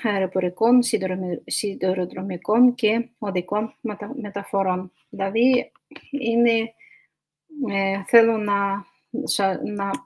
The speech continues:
κάνετε προσοχή σε αυτά που λέει, ότι είναι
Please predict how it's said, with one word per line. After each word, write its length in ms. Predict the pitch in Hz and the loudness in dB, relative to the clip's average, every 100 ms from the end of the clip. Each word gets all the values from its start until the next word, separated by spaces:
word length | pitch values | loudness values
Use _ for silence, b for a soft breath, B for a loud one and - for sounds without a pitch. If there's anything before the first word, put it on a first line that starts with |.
| _ 190 190 | _ -6 -2
κάνετε 360 | 226 214 214 226 | -2 0 -2 -2
προσοχή 760 | 214 - 196 - 220 247 269 | -2 -2 -8 -4 0 0 0
σε 160 | - 208 | -6 -8
αυτά 260 | - 202 | -2 -4
που 140 | 196 185 | -2 -2
λέει, 240 | 196 233 233 | 2 2 2
ότι 300 | 214 - 233 | -4 2 4
είναι 300 | 233 233 | 4 4